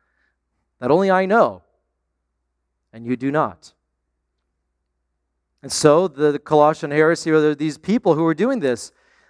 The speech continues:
the second characteristic of mysticism is this going into details, going into visions that we see here, going on in detail about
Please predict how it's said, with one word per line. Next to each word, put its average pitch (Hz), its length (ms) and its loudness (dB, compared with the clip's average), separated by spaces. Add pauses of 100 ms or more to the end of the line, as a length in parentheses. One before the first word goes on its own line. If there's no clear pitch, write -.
the 147 100 0
second 240 480 0
characteristic 170 680 -2
of 143 120 2
mysticism 165 840 -2 (340)
is 185 160 2
this 180 200 0
going 214 500 0 (140)
into 190 280 -2
details, 156 680 0
going 185 300 0
into 180 460 -4 (160)
visions 156 960 -2 (680)
that 170 100 4
we 175 80 0
see 247 300 -2
here, 170 420 -2 (1900)
going 202 280 4
on 185 180 2
in 165 120 -6
detail 175 640 0
about 135 580 -2